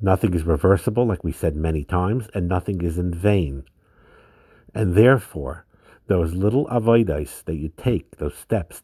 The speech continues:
day in and day out, day in and day out, everything counts, everything accrues, everything has special value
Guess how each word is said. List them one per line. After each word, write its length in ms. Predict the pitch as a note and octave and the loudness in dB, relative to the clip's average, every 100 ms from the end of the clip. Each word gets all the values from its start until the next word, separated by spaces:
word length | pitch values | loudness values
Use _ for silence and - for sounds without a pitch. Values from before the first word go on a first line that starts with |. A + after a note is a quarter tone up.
| - | -2
day 160 | G2 | 2
in 260 | G#2+ A2+ A2 | 2 0 -2
and 160 | A2+ G2+ | -2 0
day 220 | G#2 G2+ | 0 0
out, 260 | F#2+ D2 | -2 -4
day 220 | - E2+ G2+ | -2 -2 0
in 120 | G#2+ | -2
and 140 | G#2 | -2
day 200 | G2+ G#2 | 0 0
out, 320 | G2+ D2+ B1+ - - - - _ _ - | 0 -4 -8 -16 -20 -20 -20 _ _ -4
everything 540 | A#2 A#2 A2 - F#2 | 0 2 0 0 -2
counts, 580 | E2+ - A#2+ F#2 D2 - - | -4 -4 0 0 -2 -8 -2
everything 360 | G#2 F#2 G2 | -2 0 -4
accrues, 680 | - - - - A#2+ C3 B2 - | -6 -14 -8 2 4 4 0 -2
everything 320 | G2+ G2 G#2 | -4 -2 -4
has 220 | F#2 F2+ | -2 -2
special 520 | - - - F#2 F#2+ F2 | -4 -8 -6 -4 -6 -6
value 600 | E2+ F#2 F#2 D#2+ D2 | 0 2 2 0 -2